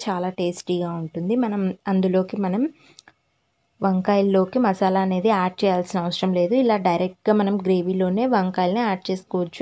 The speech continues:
ఆ మసాలా మొత్తం వాటికి పట్టేస్తుంది. ఇలా మనం ఫిఫ్టీన్ to ట్వంటీ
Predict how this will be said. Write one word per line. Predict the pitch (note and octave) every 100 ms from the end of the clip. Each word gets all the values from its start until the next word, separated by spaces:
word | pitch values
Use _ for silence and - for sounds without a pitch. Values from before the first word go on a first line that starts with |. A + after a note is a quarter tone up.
| B3
ఆ | G#3+
మసాలా | F#3+ F#3 F#3 F#3+
మొత్తం | F#3 - A#3 A3+
వాటికి | F3+ F#3+ A3+ F3
పట్టేస్తుంది. | - F3+ F3+ - E3 F#3+ D4+ - - - - _ -
ఇలా | A3+ A3
మనం | G3+ A3+ A3+
ఫిఫ్టీన్ | G3 - A3 A3
to | A3+
ట్వంటీ | A3+ F#3+ F#3+